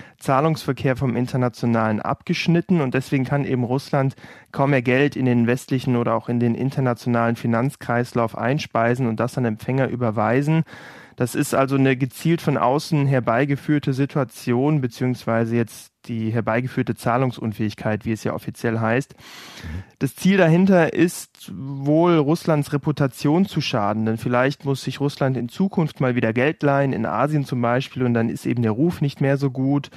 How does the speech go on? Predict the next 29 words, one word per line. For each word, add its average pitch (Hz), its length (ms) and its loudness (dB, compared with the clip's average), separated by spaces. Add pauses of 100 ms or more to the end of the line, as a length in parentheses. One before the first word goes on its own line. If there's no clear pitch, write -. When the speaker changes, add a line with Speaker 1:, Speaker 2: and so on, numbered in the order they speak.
(460)
Speaker 1:
Man 123 200 2
will 131 100 2
eben 123 180 0
auch 120 220 0
Russland 127 320 -2
generell 120 380 2
von 131 160 -2
den 117 100 0
Finanzmärkten 120 880 0
abschneiden. 156 840 2 (440)
Aber 139 180 4
die 143 100 0
Folgen, 156 340 2
das 151 140 0
muss 151 120 -2
man 135 100 0
auch 127 180 2
sagen, 143 280 2
die 135 100 0
sind 127 240 0
jetzt 127 340 0
erstmal 131 360 0
nicht 139 280 -2
so 127 220 0
dramatisch. 123 720 0
Es - 160 -6
ist 113 100 -8
vor 110 140 -4
allem 113 420 2